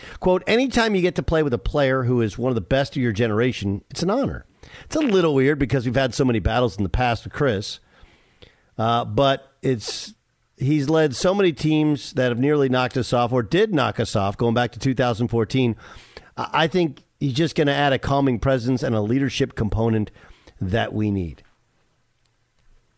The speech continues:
I, I really believe this. Uh, the Chris Paul, the, the bigger thing with Chris Paul is not does he fit style of play.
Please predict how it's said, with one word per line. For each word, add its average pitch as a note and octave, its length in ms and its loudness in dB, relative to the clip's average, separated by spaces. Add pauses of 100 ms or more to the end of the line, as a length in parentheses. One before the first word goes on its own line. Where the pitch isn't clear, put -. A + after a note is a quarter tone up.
(580)
I, C3 200 -2
I C#3+ 100 2
really F#3 340 4
believe B2+ 340 0
this. E2 300 -10 (1300)
Uh, B2 180 -4
the C#3+ 360 2
Chris - 360 -2
Paul, D3+ 640 0
the, C#3+ 220 -2
the C#3 160 0
bigger A#3+ 380 0
thing G#3+ 260 0
with D3+ 140 0
Chris D#3+ 200 -2
Paul C3 360 -2
is A#2+ 120 -4
not D#3+ 280 0
does C3+ 160 -2
he A#2 100 -2
fit D3+ 300 0
style A#2+ 420 -2
of G2+ 140 -4
play. - 320 -12